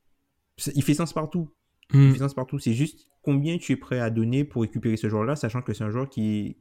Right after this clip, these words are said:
Speaker 1: encore sous contrat pour deux saisons, qui a un contrat dégressif, et qui est déjà plug and play. T'as pas énormément de choses à changer.
Speaker 2: C'est ça. Et qui en plus,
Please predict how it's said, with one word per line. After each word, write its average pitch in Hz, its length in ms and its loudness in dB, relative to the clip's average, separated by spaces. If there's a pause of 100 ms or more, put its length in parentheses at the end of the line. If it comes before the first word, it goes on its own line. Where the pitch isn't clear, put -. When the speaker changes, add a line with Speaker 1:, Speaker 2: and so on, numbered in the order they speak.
Speaker 1:
encore 135 320 -4
sous 135 120 -8
contrat 123 480 -4
pour 104 200 -6
deux 101 140 -4
saisons, 120 420 0
qui 139 120 -6
a 107 60 0
un 101 40 -4
contrat 107 380 -6
dégressif, 107 680 -4 (500)
et 135 240 2
qui 123 400 0
est 123 60 4
déjà 113 340 0
plug 120 220 0
and 113 80 0
play. 95 240 -2 (340)
T'as 95 120 -6
pas 127 120 2
énormément 123 340 0
de 117 60 -4
choses 110 140 -2
à 110 40 -2
changer. 104 300 -4 (600)
Speaker 2:
C'est - 140 0
ça. - 260 -4 (440)
Et 110 100 2
qui - 160 2
en 113 120 6
plus, - 520 2